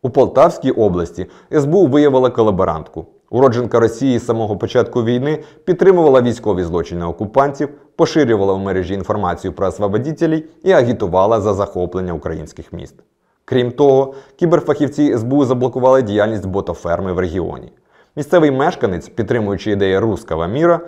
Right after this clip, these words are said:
продавав доступ до віртуальних номерів українських мобільних операторів,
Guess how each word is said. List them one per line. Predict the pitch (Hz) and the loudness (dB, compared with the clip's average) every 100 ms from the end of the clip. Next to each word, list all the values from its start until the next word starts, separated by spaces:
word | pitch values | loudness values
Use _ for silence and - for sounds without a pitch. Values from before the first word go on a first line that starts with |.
| - _ | -16 _
продавав | 175 170 151 131 98 | 2 4 6 6 4
доступ | 92 101 - 87 | 0 -2 -2 -6
до | 80 | -4
віртуальних | 82 90 95 87 85 - | -6 -4 -2 -2 -4 -8
номерів | 104 104 92 78 | -6 -4 -4 -6
українських | - 90 87 82 82 | -6 -6 -6 -8 -10
мобільних | 98 90 101 95 - | -8 -6 -6 -8 -8
операторів, | 107 127 139 151 160 | -2 0 2 0 -2